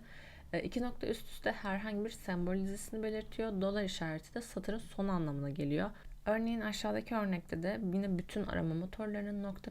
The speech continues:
P H P ile biten tüm U R L'lere erişmemesi söylenmiş. Peki neden, e, aslında böyle ifadeleri kullanıyoruz? Bu kavramları robots T X T dosyamızda yer veriyoruz. Bunun aslında nedeni tarayıcı erişimini kontrol etmek.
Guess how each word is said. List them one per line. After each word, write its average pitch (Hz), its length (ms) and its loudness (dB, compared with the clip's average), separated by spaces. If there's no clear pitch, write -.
P - 160 -2
H 185 220 0
P 196 100 0
ile 165 160 0
biten 220 280 -6
tüm 226 160 0
U 208 40 6
R 156 400 6
L'lere 185 280 0
erişmemesi - 880 0
söylenmiş. 143 920 0
Peki 220 260 2
neden, 220 300 2
e, 190 180 -4
aslında 170 480 4
böyle 180 240 4
ifadeleri 170 640 4
kullanıyoruz? 165 640 -2
Bu 165 60 0
kavramları 160 680 0
robots 156 340 2
T 156 140 -4
X - 160 -6
T 151 200 -2
dosyamızda 147 540 -4
yer 147 280 -2
veriyoruz. 143 460 0
Bunun 220 180 2
aslında 208 440 0
nedeni 208 540 4
tarayıcı 202 400 4
erişimini 170 400 0
kontrol 180 480 0
etmek. 156 440 0